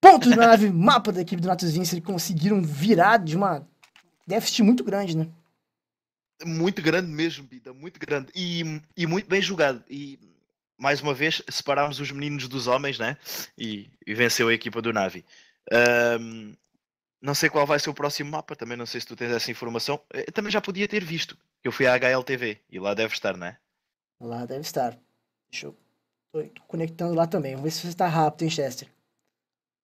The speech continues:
Speaker 1: Eu chego lá em um, não, cliquei, botão errado aqui no Luminosity. Aqui. Aí, temos
Speaker 2: Peraí.
Speaker 1: aqui os mapas. Então, Dignitas removeu o Dust dois, Nave removeu o Cash, Dignitas escolheu o Cubble,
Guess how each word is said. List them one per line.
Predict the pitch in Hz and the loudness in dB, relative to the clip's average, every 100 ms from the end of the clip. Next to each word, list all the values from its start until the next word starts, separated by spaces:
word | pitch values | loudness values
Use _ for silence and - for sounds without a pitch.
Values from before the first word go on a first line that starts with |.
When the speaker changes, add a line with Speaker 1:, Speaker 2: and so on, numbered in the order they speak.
| _ _ _ _ _ _ _ | _ _ _ _ _ _ _
Speaker 1:
Eu | 147 143 | -10 -8
chego | - 165 165 | -4 -2 0
lá | 156 160 170 180 | 2 2 2 0
em | 185 202 | -2 -2
um, | 208 208 240 269 220 - _ _ _ | 0 2 2 2 -2 -6 _ _ _
não, | 311 359 | -8 -8
cliquei, | - 277 254 | -6 -2 0
botão | 302 | 0
errado | 262 254 | 0 -2
aqui | 254 247 | -2 -4
no | 254 | 0
Luminosity. | 254 208 208 202 - _ - | 2 2 -2 -6 -14 _ -10
Aqui. | 180 - 123 _ _ _ _ _ _ _ - | -10 -10 -16 _ _ _ _ _ _ _ 6
Aí, | 175 120 - | 6 6 -4
temos | 208 208 | -4 -2
Speaker 2:
Peraí. | 143 | 0
Speaker 1:
aqui | 180 | 2
os | 180 | 2
mapas. | 175 131 127 - - - | 2 0 -2 -6 -6 -6
Então, | - 196 196 - - _ 156 | 0 0 0 -6 -20 _ 0
Dignitas | 180 294 247 254 226 | 4 4 4 4 4
removeu | 233 220 220 | 6 6 6
o | |
Dust | 214 214 | 2 0
dois, | 156 190 240 247 - | 2 8 8 6 -2
Nave | 196 196 196 | -2 -2 0
removeu | 202 202 175 165 | 0 0 0 -2
o | |
Cash, | 165 202 208 - 185 | 0 0 0 -2 -4
Dignitas | 175 202 208 202 | -2 -2 -2 -4
escolheu | - 190 185 | -2 -2 -2
o | 170 | -4
Cubble, | - 226 208 254 254 | 8 8 10 6 4